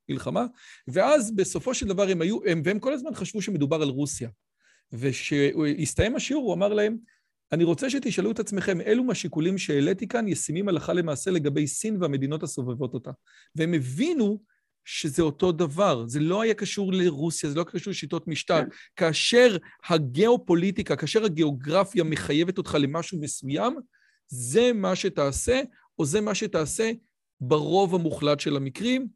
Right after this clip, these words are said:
Speaker 1: אלא אם כן יש לך שליט שלא רציונלי. ויש לנו שליטים שהם לא רציונליים. אתה, יש לנו דוגמה למשהו ש-, להחלטה שהתנגשה בגיאופוליטיקה והייתה הרסנית?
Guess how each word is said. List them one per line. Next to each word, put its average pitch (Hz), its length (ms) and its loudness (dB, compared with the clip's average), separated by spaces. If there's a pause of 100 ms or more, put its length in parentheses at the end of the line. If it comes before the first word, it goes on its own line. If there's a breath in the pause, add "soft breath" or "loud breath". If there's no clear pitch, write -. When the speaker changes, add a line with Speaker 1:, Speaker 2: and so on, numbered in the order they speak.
(120)
Speaker 1:
אלא 185 200 4
אם 165 180 -2
כן 170 220 0 (380)
יש 165 200 2
לך 165 200 0
שליט 165 360 0
שלא 156 680 2
רציונלי. 117 520 -6 (160)
ויש 202 280 2
לנו 190 140 0
שליטים 139 440 -2
שהם 131 180 -4
לא 131 160 2
רציונליים. 120 420 -4
אתה, 120 120 -6 (100)
יש 165 180 0
לנו 175 140 -2
דוגמה 147 380 -4 (400 soft breath)
למשהו 156 360 0
ש-, - 140 -4 (460)
להחלטה 160 680 2 (240)
שהתנגשה 143 840 -4
בגיאופוליטיקה 156 880 0
והייתה 131 260 0
הרסנית? 147 600 -4